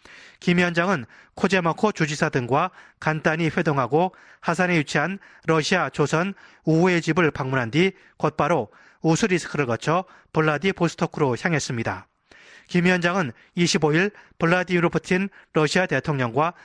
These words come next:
정상회담을 가질 예정입니다. 북한과 러시아의 이번 정상회담은 팔 년 만에 처음입니다. 김 위원장의 부친인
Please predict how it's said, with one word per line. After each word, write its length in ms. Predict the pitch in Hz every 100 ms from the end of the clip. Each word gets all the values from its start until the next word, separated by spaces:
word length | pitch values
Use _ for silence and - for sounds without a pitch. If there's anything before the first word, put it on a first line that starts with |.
| _
정상회담을 800 | - 156 151 175 165 156 139 156
가질 280 | 151 139 135
예정입니다. 640 | 143 143 123 117 104 98 _ _ - - - _
북한과 440 | 170 196 180 190 185
러시아의 460 | 165 175 165 123 - -
이번 320 | 165 175 185
정상회담은 800 | - 139 143 165 151 113 131 180 - - _
팔 180 | - 202
년 180 | 196 180
만에 300 | 151 131 98
처음입니다. 680 | - 185 143 117 107 95 - _ _ - - _
김 180 | - 175
위원장의 380 | 185 180 180 175
부친인 460 | 170 196 190 131